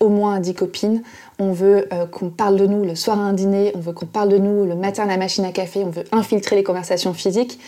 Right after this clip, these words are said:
Et ça, en fait, ça demande pas seulement de faire, euh, la newsletter la plus originale ou la plus, euh, poétique ou quoi. C'est vraiment de, de, de faire un, un, une petite part du travail de votre lectrice et se dire, en fait, ça,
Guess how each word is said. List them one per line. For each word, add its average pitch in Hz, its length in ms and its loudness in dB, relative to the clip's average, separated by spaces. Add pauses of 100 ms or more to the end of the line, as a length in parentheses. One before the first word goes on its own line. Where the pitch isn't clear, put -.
(640)
Et 196 80 4
ça, 240 180 2
en 226 80 4
fait, 240 160 2
ça 220 160 0
demande 202 360 2 (460)
pas 302 220 6
seulement 220 380 2
de 190 100 0
faire, 208 320 0
euh, 170 240 -4 (640)
la 196 220 -2
newsletter 190 400 2
la 190 100 2
plus 185 200 -2
originale 202 680 2
ou 190 120 0
la 180 160 -2
plus, 196 520 -2
euh, 175 560 -6 (300)
poétique 202 440 4
ou 190 40 -2
quoi. 233 260 2 (640)
C'est - 220 0
vraiment 214 400 4
de, 202 140 2
de, 190 420 -2 (1200)
de 190 140 0
faire 233 160 2
un, 220 120 6 (140)
un, 202 120 0 (200)
une 214 80 0
petite - 180 -10
part 233 140 2
du 208 80 2
travail 220 320 0
de 202 100 2
votre 196 140 0
lectrice 202 360 0
et 208 40 0
se 196 140 -4
dire, 220 160 0
en 202 60 -2
fait, 233 180 -4
ça, 226 360 -2